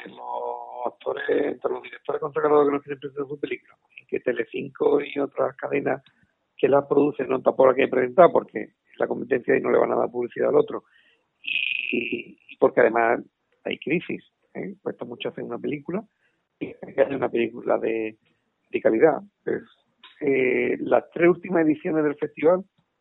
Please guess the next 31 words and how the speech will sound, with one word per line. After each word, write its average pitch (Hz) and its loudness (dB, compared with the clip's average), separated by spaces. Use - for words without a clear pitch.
han - -8
sido 143 4
discretas, - -8
¿eh? 175 -8
Por 117 -10
no 117 -4
decir 120 -6
regulares. 107 0
Este - 0
año, 165 6
eh, - -8
se 120 -8
ha 117 -10
salvado 139 6
el 123 2
último 127 -6
día, - -4
pero 117 0
ya 127 -4
está, - -16
¿eh? 107 -18
Ya 120 -8
no, 113 -6
<laughs> - -16
eh, 113 -2
los 123 -6
momentos 131 -4
del 135 0
festival, 143 -2
pues, 120 -14
bueno, 143 2